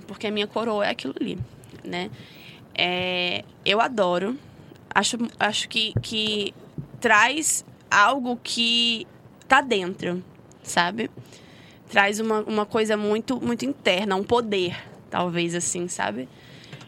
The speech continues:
Diferenciado. As tranças, o, o, o, o turbante,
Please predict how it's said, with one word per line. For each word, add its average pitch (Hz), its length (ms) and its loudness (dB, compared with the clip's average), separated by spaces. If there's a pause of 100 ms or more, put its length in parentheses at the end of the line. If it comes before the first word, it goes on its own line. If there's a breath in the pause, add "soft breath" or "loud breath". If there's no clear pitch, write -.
Diferenciado. 202 960 0 (380 loud breath)
As 214 180 4
tranças, 247 960 0
o, 208 260 0
o, 202 500 -2 (120)
o, 190 340 -4 (680 loud breath)
o 190 80 -4
turbante, 214 720 -2